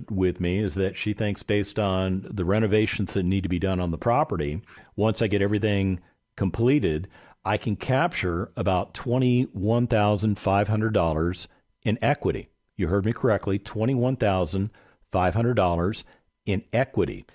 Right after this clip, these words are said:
Now, I can get into this deal for just shy of twenty-two thousand dollars. Okay, so stop right there. Do you understand what I just told you? This particular deal, if I were to decide to buy this deal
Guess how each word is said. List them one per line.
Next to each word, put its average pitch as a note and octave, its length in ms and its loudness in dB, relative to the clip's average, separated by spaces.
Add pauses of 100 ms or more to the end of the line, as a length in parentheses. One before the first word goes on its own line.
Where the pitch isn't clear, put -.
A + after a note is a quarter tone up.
(320)
Now, G2+ 320 0
I G2+ 100 0
can F2+ 180 -2
get A2 240 2
into F3 240 2
this B2+ 240 0
deal F2+ 480 0 (100)
for F#2+ 160 0
just A2 240 0
shy G#2 320 2
of G2 140 -2
twenty-two F#2 800 0 (380)
thousand E2 640 0 (160)
dollars. A2 560 0 (240)
Okay, G2 200 0
so - 140 -6
stop G#2+ 400 0
right A#2 220 2
there. B2 300 -2 (260)
Do F#2 200 -4
you F#2+ 180 2
understand B2 440 2
what G#2+ 120 2
I G2+ 60 4
just G2 240 -2
told D3 320 0
you? C#2+ 200 -8 (200)
This C#3 320 2
particular F3 640 0
deal, A#2 460 2
if F2+ 180 -2
I F#2+ 140 2
were G#2+ 260 0
to G2 500 2 (220)
decide A#2 480 2
to G2 100 -2
buy G#2 300 2
this D3 240 0
deal C#2 400 0